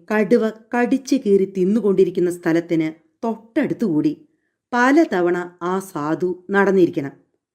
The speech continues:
ആ രാത്രി മുഴുവൻ ഒട്ടും ഭയമോ സങ്കോചമോ കൂടാതെ പുത്രവത്സലനായ ആ വൃദ്ധൻ നടന്നു. നേരം പുലർന്നതിന് ശേഷമാണ് മകന്റെ മൃതദേഹം അയാൾ കണ്ടെത്തിയത്.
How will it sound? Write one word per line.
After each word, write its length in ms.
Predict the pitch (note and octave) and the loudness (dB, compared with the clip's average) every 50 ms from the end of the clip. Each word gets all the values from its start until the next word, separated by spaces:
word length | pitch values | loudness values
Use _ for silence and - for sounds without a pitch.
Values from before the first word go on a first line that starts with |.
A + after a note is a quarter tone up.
| _ _ _ _ _ _ _ _ _ _ - | _ _ _ _ _ _ _ _ _ _ 0
ആ 160 | A#3 A#3 A3+ | 2 2 4
രാത്രി 420 | G3+ G3 F#3 F3+ F3+ F3+ - G#3 | 4 4 2 2 0 0 0 0
മുഴുവൻ 380 | F#3 F3 E3 D#3+ E3 D#3+ D#3+ D#3+ - _ - | 2 2 2 2 2 0 -2 -4 -8 _ -4
ഒട്ടും 400 | G#3+ G3+ G3 - - - A3 D#3+ - - _ _ _ _ _ _ _ | -2 -2 -2 -2 -2 -2 -2 -2 -4 -8 _ _ _ _ _ _ _
ഭയമോ 520 | D3+ C3+ F#3 F#3 F#3+ G3 G3 G3 F#3+ F3+ E3+ E3+ - _ _ | -6 -2 0 2 4 4 4 2 0 -2 -4 -6 -8 _ _
സങ്കോചമോ 720 | - - G#3 F#3+ G3 G#3 G#3+ A#3+ B3 A#3+ A#3+ A3 G#3 F#3 E3+ | -10 -6 -4 -2 -2 2 4 4 4 4 2 0 -2 -2 -2
കൂടാതെ 500 | F3 E3 D#3+ E3 E3 D#3 D3 D#3 D#3+ E3+ - _ _ _ _ _ _ _ _ _ - | -2 -2 0 0 0 -2 -2 -4 -6 -8 -10 _ _ _ _ _ _ _ _ _ -6
പുത്രവത്സലനായ 1040 | C4+ C4 C4+ - - C#4 A#3 G3 F#3 F#3 F3+ - G#3 G3 F#3 F3+ E3+ D#3+ D#3 D#3 D#3 - _ - | -6 -6 -4 -2 0 2 2 2 0 -2 -2 -2 -2 0 0 0 0 0 -2 -2 -6 -10 _ -4
ആ 120 | F#3 F#3 | 0 0
വൃദ്ധൻ 360 | F3+ E3 F3 D#3 D#3 G3 F3 | 2 2 2 2 2 2 0
നടന്നു. 440 | D#3+ D3 C#3 C#3 C3+ C3+ - - _ _ _ _ _ _ _ _ _ _ _ _ _ _ _ _ _ B3 | 0 0 -2 -4 -6 -8 -10 -12 _ _ _ _ _ _ _ _ _ _ _ _ _ _ _ _ _ 0
നേരം 380 | C4 C4+ C4+ C#4 C#4 C#4 C4+ | 2 4 4 4 4 2 0
പുലർന്നതിന് 540 | - - - F#3 F#3+ G3+ G3+ F#3 F#3+ F#3 F#3 | -2 0 0 2 2 2 2 2 0 0 0
ശേഷമാണ് 960 | F3 - F3+ E3 F3 F3 - F#3+ E3+ D#3 D3+ D#3 D#3 E3 E3 _ _ _ - | 0 2 2 2 2 2 0 -2 0 0 -2 -4 -6 -8 -10 _ _ _ -6
മകന്റെ 360 | F3+ F3+ F3+ F3+ F#3 E3 F3 | -4 -2 0 0 0 0 0
മൃതദേഹം 720 | E3+ E3+ F#3 F3 E3+ A#3+ F#3+ G#3 F3+ E3 F3 F3+ F3 F3 - E3 | 0 0 0 0 0 0 2 2 0 0 0 -2 -4 -6 -6 -4
അയാൾ 300 | E3 D#3+ D#3 D3+ D#3 D#3+ - | -2 -2 0 -2 -2 -2 -2
കണ്ടെത്തിയത്. 520 | A3 G#3+ G#3 G3 G3+ D#3+ C#3+ C#3 C#3+ C3+ | -2 0 -2 -2 -2 -2 -4 -4 -6 -10